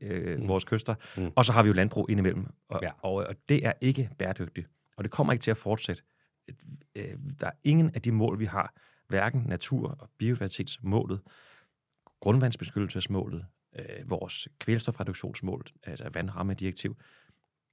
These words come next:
Speaker 1: Øh, der er sådan set ingen af de mål, og samtidig, når du så lægger C O to-reduktionen oveni,
Speaker 2: Mhm.
Speaker 1: vi kan ikke nå dem, hvis vi fortsætter, som vi har gjort hidtil.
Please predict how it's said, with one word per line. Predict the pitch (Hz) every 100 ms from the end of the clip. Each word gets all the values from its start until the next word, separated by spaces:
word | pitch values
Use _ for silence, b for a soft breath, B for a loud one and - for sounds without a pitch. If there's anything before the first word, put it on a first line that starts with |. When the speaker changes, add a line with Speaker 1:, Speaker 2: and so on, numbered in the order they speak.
| -
Speaker 1:
Øh, | 92
der | 90 92
er |
sådan | 95 113
set | 117 -
ingen | 120 147
af | -
de | 107
mål, | 107 98 85 _ _ _
og | -
samtidig, | 110 107 101 98
når | 95
du | -
så |
lægger | 101 90
C | 90 -
O | 92
to-reduktionen | - - - - _ 87 87 - 98 87 -
oveni, | 92 104 98 - b -
Speaker 2:
Mhm. | 92 80
Speaker 1:
vi |
kan | - 139
ikke | 110 -
nå | 110 101
dem, | 98 92
hvis | - 92
vi | 95
fortsætter, | 92 92 85
som | 85 87
vi |
har | 82
gjort | 92 -
hidtil. | - 85